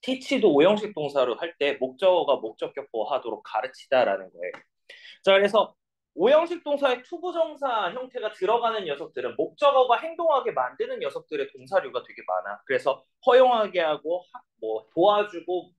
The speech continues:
특히 ask라는 녀석은 젖대 사용될 때는 뭘로 쓰여? 요청하다의 형태로 쓰여요. 그래서 대표적인 녀석들이라서 얘네들은 눈에 많이 익혀야 되고요. 그러면 여기서의 문제 출제는 어떻게 돼?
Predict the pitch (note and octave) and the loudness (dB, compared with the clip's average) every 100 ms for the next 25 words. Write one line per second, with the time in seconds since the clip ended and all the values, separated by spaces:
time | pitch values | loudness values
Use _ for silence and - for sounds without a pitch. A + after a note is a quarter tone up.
0 | _ _ _ _ _ _ - - - E3 | _ _ _ _ _ _ -18 -16 0 2
1 | A3 - D4 C4+ B3 G#3+ G3+ F#3 D3 D#3 | 2 -2 2 4 4 2 2 0 0 -4
2 | D#3+ - _ - F3+ - C4+ C4+ B3+ A#3+ | -4 -12 _ -4 -4 2 2 4 2 2
3 | G#3 G#3 E3 C3+ B2 A2 D3 F#3+ - G#2+ | -2 0 -4 -4 -8 -2 0 0 -4 -8
4 | G#2 - A#2+ E3+ - - A3+ A3 G3+ E3+ | -8 -8 -10 -10 -8 -4 -4 0 2 4
5 | D3 C#3+ B2+ _ C3 G#2+ - A2 F2 D#2+ | 2 -2 -12 _ -12 -12 -10 -8 -8 -12
6 | _ C#3 - F3 G3+ D4+ C4+ B3+ F#3+ C3+ | _ -4 0 0 4 4 4 2 0 -2
7 | F#3 - C#3 A#2 F3+ - _ _ _ _ | -4 -6 -6 0 0 0 _ _ _ _
8 | _ _ _ D#3+ B3+ C#4+ C4 A3+ C3+ E3 | _ _ _ 0 2 2 -2 -6 -6 -4
9 | D#3+ B2 D#3 A2+ A2+ _ - G#3+ E3+ G#2+ | 0 0 -2 -12 -18 _ -2 2 2 -2
10 | A2 - A3 A#3 G3+ D3+ F#3 A#3+ G3 B2+ | -6 -4 -2 0 0 -2 0 -2 -2 -4
11 | D#3 A3 A3 - D#3+ A2 - _ - G3+ | -4 -4 -4 -6 -4 -4 -6 _ -4 -4
12 | - | -4